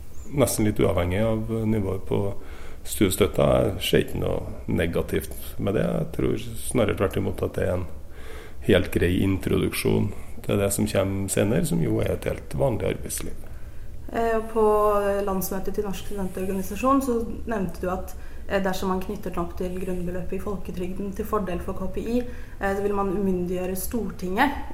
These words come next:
Speaker 2: Eh, men det vil vel være et vedtak som Stortinget selv må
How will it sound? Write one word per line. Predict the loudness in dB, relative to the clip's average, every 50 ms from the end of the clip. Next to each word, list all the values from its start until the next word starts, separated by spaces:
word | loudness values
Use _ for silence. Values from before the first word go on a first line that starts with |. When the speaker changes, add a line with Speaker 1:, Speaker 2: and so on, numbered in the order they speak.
| -6 -4 -2
Speaker 2:
Eh, | -2 -2 -2 -2 -2 -2 0
men | 2 2
det | 2 2 4
vil | 2 2 2 2 0 -2 0
vel | 0 2 2
være | 4 4 2 2 0
et | -2
vedtak | -2 -2 -2 -2 -2 -2 -2
som | -2 -2
Stortinget | 0 0 0 0 0 -2 -4 -4
selv | -4 -4 -2 -2
må | 0 0 -2 -2